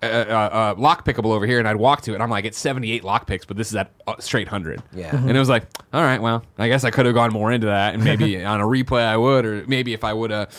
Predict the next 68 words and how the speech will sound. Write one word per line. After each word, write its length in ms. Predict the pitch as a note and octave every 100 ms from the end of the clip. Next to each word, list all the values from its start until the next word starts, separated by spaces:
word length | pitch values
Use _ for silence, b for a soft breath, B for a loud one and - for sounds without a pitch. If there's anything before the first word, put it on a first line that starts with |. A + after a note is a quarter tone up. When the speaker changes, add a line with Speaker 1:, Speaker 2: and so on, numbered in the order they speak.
| B B
Speaker 1:
you 100 | B2
know, 120 | A2+
in 200 | A#2 C#3+
that 140 | C#3+ B2
moment, 340 | C#3 C3 A#2+
if 80 | A#2
I 100 | G#2+
was 100 | G#2+
like, 120 | G#2
"Well, 100 | E3
I'm 80 | A#2+
gonna 100 | A2
go 200 | G2+ F#2 -
run 220 | G2+ A2 A2+
all 120 | G2
the 40 |
side 220 | - A#2+
quests 220 | G#2+ F#2+ F#2+
I 60 |
didn't 160 | F#2 F#2+
do 120 | E2+
and 80 | F2
get 140 | F2
stuff 200 | - -
there." 280 | F#2+ F#2 D#2
But 140 | D3+ C3
Speaker 3:
Mm-hmm. 120 | A#2+ A#2 b b b b b
Speaker 1:
yeah, 220 | B2 G#2+
it's, 160 | B2 C3
it's 180 | D3 D#3
a 60 |
game 240 | C#3+ D3+ D#3+
that 120 | D3
I 320 | C3+ C3+ B2+ - b b
played 260 | - F#3+ G3+
and 80 | E3+
finished, 340 | E3+ F3+ F#3 -
and 100 | B2+
I 60 |
do 220 | A#2+ C#3+ D#3+
think 200 | D#3+ C#3
falls 280 | D3 C#3
into, 200 | C#3+ C3+ -
e-, 100 | B2+ -
e-, 120 | A#2 A2+
even 220 | C3 D3+
though, 280 | D3 C3+ A#2
um, 320 | A#2 A2 A2
you 120 | - A#2+
know, 80 |
I'm 80 | G#2+
knocking 300 | A2+ A2+ A#2
it 40 | G#2+
in 60 |
terms 240 | G#2+ A2+ G#2
of 80 | F2+
size 220 | A2+ G2+
and 100 | G2
scope, 320 | - C3 - b b
falls 260 | - C#3+ C#3
into 140 | C3+
the 60 | A#2
Fallout 240 | C3 A2+
four 140 | A2 G#2+
camp, 300 | G#2+ F#2+ - b b b b
where 80 | -
it's 80 | B2+
like, 180 | C#3 C3